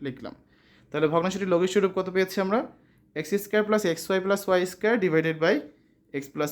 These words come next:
y whole square। সর্বশেষ অঙ্ক আজকে জ নাম্বারটা, এ স্কয়ার মাইনাস বি স্কয়ার মাইনাস টু বি সি মাইনাস সি স্কয়ার divided by a square plus two a b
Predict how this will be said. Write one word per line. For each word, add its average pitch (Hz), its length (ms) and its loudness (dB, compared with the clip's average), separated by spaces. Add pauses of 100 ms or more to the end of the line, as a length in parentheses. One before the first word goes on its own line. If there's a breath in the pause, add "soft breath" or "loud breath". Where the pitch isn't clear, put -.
(100)
y 123 100 2
whole 120 160 -4 (100)
square। - 260 -16 (2500 soft breath)
সর্বশেষ 202 480 4
অঙ্ক 202 200 -4
আজকে 214 200 -2 (140)
জ - 20 -4 (140)
নাম্বারটা, 180 400 -2 (560)
এ - 20 0 (180)
স্কয়ার 233 240 4 (100)
মাইনাস 170 320 2
বি 202 80 0 (140)
স্কয়ার 208 280 0
মাইনাস 151 320 2
টু 180 140 0
বি 196 120 0
সি 214 140 -2
মাইনাস 170 280 0
সি 151 80 -2 (140)
স্কয়ার 170 260 0 (500 loud breath)
divided 175 440 2
by 202 100 4 (100)
a - 20 4 (100)
square 202 300 0
plus 196 180 2 (120)
two 180 160 -2
a - 80 2
b - 20 2